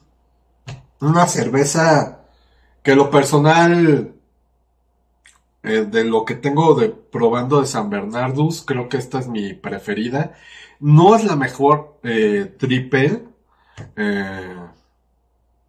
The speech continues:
que existe, pero sí está en el top de las mejores que he probado. Yo diría que por debajo de, desde luego, de Besmal Triple, de Chimay Triple, de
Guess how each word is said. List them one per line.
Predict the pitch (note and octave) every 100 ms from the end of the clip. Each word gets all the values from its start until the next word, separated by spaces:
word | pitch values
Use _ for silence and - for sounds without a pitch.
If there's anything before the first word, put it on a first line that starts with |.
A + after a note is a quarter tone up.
| _ _ _
que | -
existe, | G#3+ - C#3+ D3 E3
pero | E3+ - A2 A2
sí | - C3+ C3+ C#3 - _ _ _
está | - G#2+ -
en | B2 B2+
el | B2+ A2
top | - A#2 A#2
de | B2
las | A2 G2+
mejores | G#3 - A3+ -
que | A3+
he |
probado. | - A3 G#3+ A#3 B2+ C3 C#3
Yo | A#2+ A#2+
diría | A#2+ A#2 A#2 A#2+
que | -
por | - G#2+ G2+
debajo | G2 G2+ - - A#2
de, | G2 F#2 F2 - _ _ _ _
desde | - A2 G2+ A2
luego, | A2+ A#2+
de | G#2+
Besmal | G2 G#2 G#2 G#2+ G#2 G2+ -
Triple, | C3 D3 D3+ C#3+ C#3 C#3 C#3+ C3+ - _ _
de | G#2+ G#2+
Chimay | - G#2+ G2+ G#2 G2+ -
Triple, | B2 C#3 C#3 - C#3 C#3 C3+ C#3 - _ _ _
de | G#2 G2+ G2+ G3 G2 G2 F#2+ F#2+ F#2+ G2 F#2+ F#2+